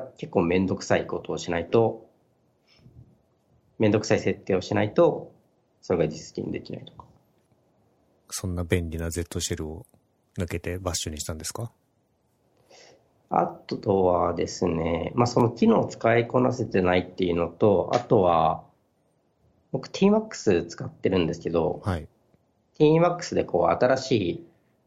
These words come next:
Speaker 1: なんて言うんだろうな、タブというか、を開くときに、その、異常に起動が遅いんですよね、ゼ-、
Speaker 2: うーん。
Speaker 1: Zシェル。で、まあ、いろんなプラグインロードしてるからだと思うんですけど、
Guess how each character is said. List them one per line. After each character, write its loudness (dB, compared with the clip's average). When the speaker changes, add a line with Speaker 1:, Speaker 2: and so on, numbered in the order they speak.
Speaker 1:
な -6
ん -2
て -8
言 -8
う -10
ん -8
だ -8
ろ -12
う -16
な、 -20
タ 0
ブ 2
と 4
い 4
う -2
か、 -6
を 2
開 0
く -12
と -6
き -6
に、 0
そ 0
の、 4
異 4
常 6
に 2
起 2
動 6
が 4
遅 4
い 4
ん -2
で -12
す -8
よ -6
ね、 -6
ゼ-、 -4
Speaker 2:
う -8
ー -4
ん。 0
Speaker 1:
Z 2
シ 0
ェ 2
ル。 -2
で、 4
ま 4
あ、 -4
い 0
ろ 6
ん 4
な 4
プ 2
ラ 4
グ 2
イ 2
ン 0
ロ 2
ー -2
ド -4
し -10
て -2
る -4
か -2
ら 0
だ -2
と -12
思 -8
う -14
ん -12
で -14
す -20
け -14
ど、 -8